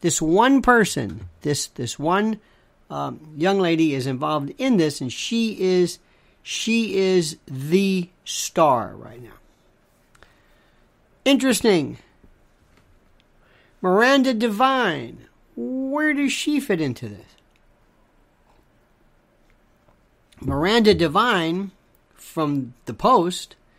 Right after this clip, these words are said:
she's still at the Post. Emma Jo Morris is over here.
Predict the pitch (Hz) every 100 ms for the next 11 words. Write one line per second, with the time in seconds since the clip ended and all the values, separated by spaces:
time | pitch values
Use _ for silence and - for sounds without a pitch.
0 | _ _ _ - 110 - - 202 147 131
1 | 127 135 160 - _ _ _ 151 156 131
2 | 139 131 127 143 123 - 107 98 170 254
3 | 175 202